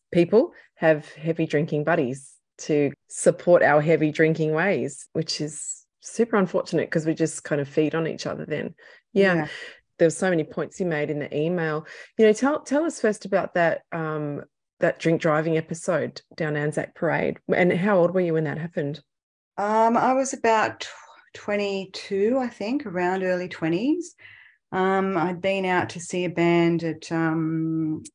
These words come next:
Speaker 2: I think it was the Centennial Hotel, so somewhere around that in the city. And I got pulled over by a breathalyzer. And I was in the car with a, with a friend, and he was saying, I don't know what he was saying to me, "Just calm down, be calm, be calm."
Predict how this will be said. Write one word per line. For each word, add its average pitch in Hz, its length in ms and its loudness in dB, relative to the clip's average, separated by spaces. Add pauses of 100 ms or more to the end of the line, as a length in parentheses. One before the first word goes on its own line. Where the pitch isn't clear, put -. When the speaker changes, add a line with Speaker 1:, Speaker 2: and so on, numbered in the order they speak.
(180)
Speaker 2:
I 135 140 -8
think 139 240 -8
it - 60 -18
was 139 160 -10
the 135 60 -8
Centennial 139 560 -4
Hotel, 143 460 -2
so 170 160 -2
somewhere 151 400 0
around 139 240 -2
that 143 220 -2
in 143 220 0
the 143 40 -4
city. 180 460 -6 (580)
And 160 420 2 (100)
I 175 100 0
got 165 220 -2
pulled 180 200 -4
over 156 340 -2 (220)
by 151 180 0
a 139 80 -2
breathalyzer. 151 1040 -2 (600)
And 165 540 2
I 175 80 -2
was 185 200 0
in 185 120 0
the 175 80 0
car 165 320 0
with 160 140 -4
a, 143 180 -12
with 160 160 -6
a 151 60 -6
friend, 156 360 2
and 151 300 2
he 175 240 -2
was 165 220 -4
saying, 156 400 0
I 135 100 -4
don't 127 140 -8
know 131 80 -14
what 131 100 -8
he 131 80 -6
was 131 140 -8
saying 139 220 -4
to 151 100 -6
me, 143 100 0
"Just 180 220 -6
calm 156 240 2
down, 151 240 2
be 156 100 -2
calm, 151 280 -4
be 151 60 -2
calm." 147 180 -6